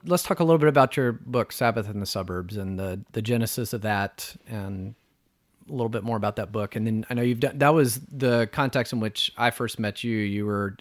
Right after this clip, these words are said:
speaking at Columbia Seminary for a seminar I was attending and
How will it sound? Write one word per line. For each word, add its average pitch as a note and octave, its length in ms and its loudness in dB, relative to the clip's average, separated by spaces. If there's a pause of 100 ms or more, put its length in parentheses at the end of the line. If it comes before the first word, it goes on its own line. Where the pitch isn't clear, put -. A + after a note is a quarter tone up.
speaking A2 340 -4
at G2 120 -6
Columbia G#2+ 280 -4
Seminary B2+ 640 2
for - 160 -10
a G2 80 -6
seminar G#2 380 -6
I - 20 -4
was G#2 140 -6
attending G2 400 -6
and G2 160 -8